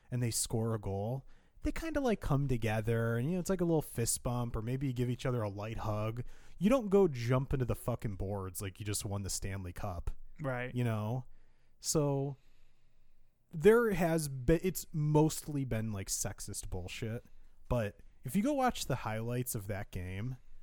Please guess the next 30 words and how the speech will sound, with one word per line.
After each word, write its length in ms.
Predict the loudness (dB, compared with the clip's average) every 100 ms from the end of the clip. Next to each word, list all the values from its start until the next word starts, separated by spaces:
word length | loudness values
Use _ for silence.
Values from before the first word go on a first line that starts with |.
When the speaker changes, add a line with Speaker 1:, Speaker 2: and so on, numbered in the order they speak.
| -14 -16 -16 -14 -14 -14
Speaker 1:
holy 440 | -10 0 2 4 0
shit, 360 | -2 -6 -6 -8
do 80 |
some 220 | -4 -4 -2
of 60 |
these 140 | -6 -6
people 300 | -6 -6 -6
need 140 | -4
to 60 | 6
learn 80 |
Speaker 2:
Well, 220 | 10 10 6
Speaker 1:
some 160 | 0
class. 560 | -6 -6 -4 -4 -2 -4 -6
Speaker 2:
you 80 | -6
see, 220 | -4 -4
the, 160 | -4 -6 -8
and 140 | -6
the-, 200 | -6 -2
and 120 | 0
therein 400 | 2 2 2 2
lies 360 | 4 4 4 2
a, 160 | -2 -2
a 60 | -6
problem, 580 | 2 4 4 2 -2 -2
and 280 | -4 -6 -8 -8 -6
I 80 |
think 280 | -2 0 -2 -4 -4
you 120 | 0
saw 260 | 4 4
this 480 | 6 4 2 -2 -8